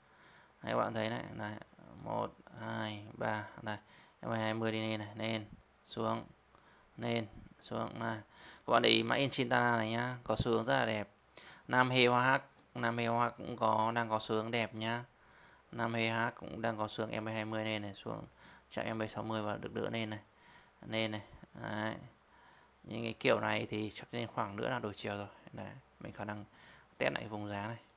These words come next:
Đấy. Rồi. Đây, Uekokin và Kỳ Quan cũng đang bán ra. Các bạn chú ý mã này. Rồi, Nes-, à, Senemix, Senemix,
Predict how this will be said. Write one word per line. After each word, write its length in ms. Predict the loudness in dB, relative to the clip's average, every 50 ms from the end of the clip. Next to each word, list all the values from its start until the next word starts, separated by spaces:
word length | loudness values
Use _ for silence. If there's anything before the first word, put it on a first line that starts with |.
| _ _ _ _ _ -18
Đấy. 260 | -14 -12 -10 -10 -12 -12 -16 -20 -20 -20 -20 -20 -20 -20 -20 -20 -20 -20 -20 -20 -20 -20 -20 -20 -20 -20 -20 -20 -16 -10
Rồi. 280 | -6 -4 -4 -4 -6 -8 -12 -18 _ -20 -18 -16 -14 -14 -16 -18 -20 -20 -20 -20 -14 -6
Đây, 160 | -2 0 2 2
Uekokin 600 | 2 2 0 0 -2 -2 4 6 6 6 6 4
và 100 | 0 0
Kỳ 140 | 0 0
Quan 300 | 0 4 4 6 6 4
cũng 140 | 2 -2 -2
đang 160 | -2 -2 0
bán 200 | 0 -2 -2 -2
ra. 180 | -4 -4 -4 -6 -8 -14 _ _ _ -20 -20 -20 -20 -20 -20 -20 -20 -20 -16 _ -4
Các 60 | -4
bạn 80 | -2 -2
chú 140 | -2 -4
ý 60 | -4 -4
mã 160 | -4 -4 -4
này. 120 | -4 -6 -8 -12 -20 -20 -20 _ _ _ -20 -20 _ _ _ -20 -20 -20 -20 -20 -20 -20 -20 -20 -20 -20 -20 -20 -20 -20 _ _ _ _ _ _ _ _ _ _ _
Rồi, 500 | -4 2 4 6 8 8 6 4 2 0 -2 -6 -8
Nes-, 480 | -6 0 4 6 6 6 6 2 -2 -16 -18 _ -8 0
à, 720 | 4 6 8 10 10 10 10 10 10 10 8 8 6 2 -2 -8 -16 _ _ _ -18 -18 -12 -6
Senemix, 1200 | -2 0 2 4 6 10 10 10 10 10 10 10 10 10 10 10 8 6 4 4 4 4 4 6 8 8 6 6 4
Senemix, 640 | 2 2 4 4 6 6 4 2 2 0 -2 2 4